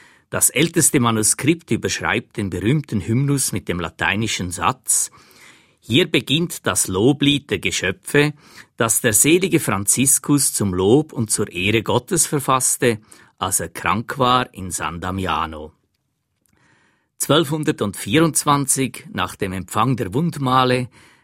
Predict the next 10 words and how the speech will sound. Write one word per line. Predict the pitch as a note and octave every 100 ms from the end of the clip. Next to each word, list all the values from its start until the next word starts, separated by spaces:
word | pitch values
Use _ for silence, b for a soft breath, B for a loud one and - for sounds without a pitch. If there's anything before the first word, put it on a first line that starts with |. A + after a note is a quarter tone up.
| b
zwei | - G2 B2
Jahre | A2 G#2+ B2+ C3
vor | A2
seinem | F2+ E2+ F2 E2+ -
Tod, | G#2 A2 D3 - -
kam | - F#2+
Franziskus | F#2 F2+ F2 C#3+ C#3+ - - C#3+ - -
nach | F#2 -
San | - E2+ G2
Damiano | E2 E2+ D2+ D2+ G2+ A2+